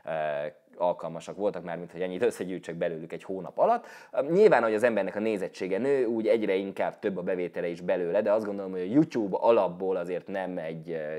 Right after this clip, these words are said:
hihetetlen aranybánya, szóval, hogy nem arról szól, hogy ebből milliókat húzol ki havonta. Persze a legnagyobb magyar youtuberek, azok azért egy havi fizetést már biztosan képesek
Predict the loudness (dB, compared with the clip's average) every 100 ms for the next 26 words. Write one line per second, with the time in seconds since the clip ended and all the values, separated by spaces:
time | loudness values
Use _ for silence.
0 | -6 -4 -4 -6 -6 -4 -4 -4 -8 -8
1 | -8 -8 -6 -6 -4 -4 0 0 -2 -8
2 | -8 -8 -6 -6 -8 -10 -10 -12 -14 -20
3 | -12 -4 0 0 -4 -10 -10 -6 -6 -4
4 | -4 -4 -4 0 2 2 0 0 0 2
5 | 2 0 -2 -4 -4 -6 -8 -6 -2 -2
6 | -4 -8 -8 -8 -8 -8 -4 -4 -4 -10
7 | -10 -12 -12 -12 -12 -14 -16 -16 -14 -14
8 | -14